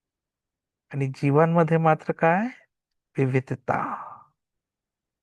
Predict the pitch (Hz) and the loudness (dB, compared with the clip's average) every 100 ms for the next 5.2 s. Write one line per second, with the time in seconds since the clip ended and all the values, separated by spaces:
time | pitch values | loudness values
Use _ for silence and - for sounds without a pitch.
0 | _ _ _ _ _ - 127 151 - 135 | _ _ _ _ _ -8 0 0 2 -2
1 | 127 - 139 139 143 - _ _ _ _ | 0 0 2 2 -4 -14 _ _ _ _
2 | 151 - _ 151 131 - - 127 117 127 | -4 -4 _ 0 0 -6 -2 -2 0 -2
3 | 110 - - 139 _ _ _ _ _ _ | -4 -10 -14 -18 _ _ _ _ _ _
4 | _ _ _ 143 135 143 170 151 151 143 | _ _ _ 0 2 2 0 0 2 4
5 | 156 | 4